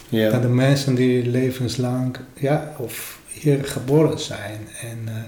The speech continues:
Speaker 2: vaak, eh, zien, eh, m-, willen mensen meer zien, maar hier zie je ook, kun je ook heel veel zien en genieten.
Speaker 1: Ja.
Speaker 2: Dus dat, eh,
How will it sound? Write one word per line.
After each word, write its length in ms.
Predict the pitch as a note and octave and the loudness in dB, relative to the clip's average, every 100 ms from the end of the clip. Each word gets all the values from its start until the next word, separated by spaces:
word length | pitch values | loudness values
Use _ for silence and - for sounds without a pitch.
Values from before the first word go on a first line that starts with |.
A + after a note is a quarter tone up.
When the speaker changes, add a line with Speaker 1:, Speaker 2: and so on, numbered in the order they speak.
| - - - - - - - | -14 -20 -20 -20 -20 -20 -12
Speaker 2:
vaak, 520 | - C3 C#3 C#3+ - | 0 2 2 0 2
eh, 280 | C3+ C3 B2+ | 4 4 4
zien, 320 | B2 D3 D3+ | 4 2 4
eh, 180 | D3 C3+ | 2 2
m-, 540 | B2+ B2+ - C#3 - | 2 2 0 -2 2
willen 360 | C3 D3 C#3+ C3+ | 6 8 8 4
mensen 500 | C3+ C#3+ C#3 C3 B2+ | 4 4 4 2 4
meer 260 | C#3+ D#3+ D3+ | 8 8 6
zien, 340 | - G2 G2+ | 2 -4 -6
maar 320 | A#2+ A#2+ B2 - | -8 -10 -10 -10
hier 320 | - C3 D3+ D3+ - - - - | 0 4 6 4 -4 -12 -18 -4
zie 180 | C#3 | 0
je 80 | C3+ | 2
ook, 260 | C#3 F2 - - - - - | 2 0 -4 -12 -20 -20 -12
kun 140 | - C#3+ | 0 2
je 120 | C#3+ | 4
ook 200 | E3 E3 | 2 0
heel 200 | - A2 | -4 -8
veel 300 | - A#2 G#2 | -8 -10 -8
zien 380 | - C3+ B2+ B2+ | -8 -4 -4 -4
en 140 | B2+ | -4
genieten. 560 | - - C#3 D#3 - - - - | -4 -2 0 0 -2 -12 -16 -10
Speaker 1:
Ja. 280 | - A#2+ C3 F#2 - - - - | 0 4 4 2 -8 -16 -20 -20
Speaker 2:
Dus 180 | - - | -18 -14
dat, 300 | - C#3 C#3+ D3 | -8 -8 -4 0
eh, 200 | C#3+ | 2